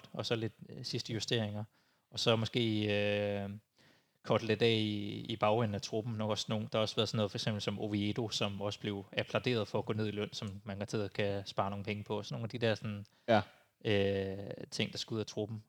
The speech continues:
Speaker 1: Og så, øh, til sidst nogle, øh, nogle ting i, øh, i trænerteamet. Altså det her med at få styr på skaderne, og det store review omkring, hvad vi kan gøre der. Og så måske, øh, dødboldene til allersidst. Det er sådan, det, det er sådan den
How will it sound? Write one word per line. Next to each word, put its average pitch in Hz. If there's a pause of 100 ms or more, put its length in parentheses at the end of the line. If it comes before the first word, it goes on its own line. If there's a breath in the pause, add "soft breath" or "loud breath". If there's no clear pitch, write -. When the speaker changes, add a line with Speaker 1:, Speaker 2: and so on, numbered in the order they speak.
(140)
Speaker 1:
Og -
så, 113
øh, 101 (560 soft breath)
til 131
sidst 131
nogle, 113
øh, 104
nogle 107
ting -
i, 113
øh, 107
i 113
trænerteamet. 113
Altså 107
det 120
her 120
med 117
at 113
få -
styr 131
på 117
skaderne, 139 (560)
og 107
det 113
store 123
review 120
omkring, 120
hvad 117
vi 117
kan -
gøre 117
der. 139 (440 soft breath)
Og 107
så -
måske, 110
øh, 104
dødboldene 107 (320)
til 107
allersidst. - (220)
Det 139
er 120
sådan, 113
det, 113 (120)
det 131
er 120
sådan 120
den 113